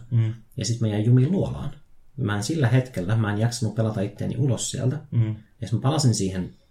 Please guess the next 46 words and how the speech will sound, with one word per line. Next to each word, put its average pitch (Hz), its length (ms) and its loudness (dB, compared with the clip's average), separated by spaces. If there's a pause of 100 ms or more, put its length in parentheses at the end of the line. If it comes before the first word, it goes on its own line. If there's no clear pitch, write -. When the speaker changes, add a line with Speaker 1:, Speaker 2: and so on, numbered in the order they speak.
Speaker 2:
kolme 123 300 4
kuukautta 92 380 -6
myöhemmin. 92 580 -4 (320)
Mä 101 80 -2
olin 95 120 0
unohtanut, 110 360 2
missä - 260 -4
mä 120 120 -4
oon. 135 200 -2 (500)
Sit - 180 2
mä 120 60 6
palasin 120 340 2
siihen 101 360 -4 (380)
vielä 107 280 2
kaksituhatta 117 480 -4
viisitoista. - 560 -4 (260)
Mä - 80 -4
en 92 60 -4
todellakaan 123 400 -2
muistanut, - 320 -8
missä - 260 -6
mä - 120 -10
oon. 123 100 -8 (720)
Ja 98 320 -2 (100)
se - 200 2
ehkä 120 280 2
kertoo 131 320 0
siitä, 95 340 -2
että - 160 -8 (220)
se - 140 2
on 110 100 6
hyvin 123 200 6
irti 98 200 2
tästä - 220 0
maailmasta, 92 400 -2
koska - 220 -8
mä 101 80 -4
tiedän 135 360 0
kyllä, 107 280 0
että - 180 -8
mun, 101 320 -6 (160)
mun 117 220 4
tyyppi 165 380 2
on 95 100 2
siellä 98 200 0
luolassa. 117 560 -4